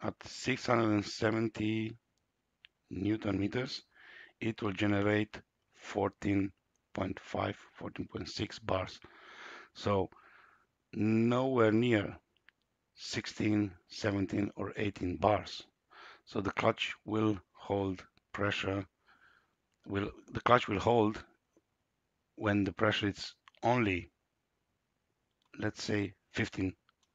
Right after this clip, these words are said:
bars. If the remap is made correctly,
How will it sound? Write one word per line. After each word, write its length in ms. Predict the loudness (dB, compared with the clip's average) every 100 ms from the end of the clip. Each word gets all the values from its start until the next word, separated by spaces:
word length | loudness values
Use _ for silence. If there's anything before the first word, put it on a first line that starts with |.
| _ _ _
bars. 360 | 0 0 0 -16 -20 -20 -20 -20 -20 -20 -20 -20 -20 _ _ _ _ _ _ _ _ _ _ _ _ _ _ _ _
If 360 | -2 -2 -2 -8 -2
the 80 | 0
remap 360 | 4 4 4
is 120 | 2
made 220 | 4 4 4
correctly, 640 | 4 4 4 2 2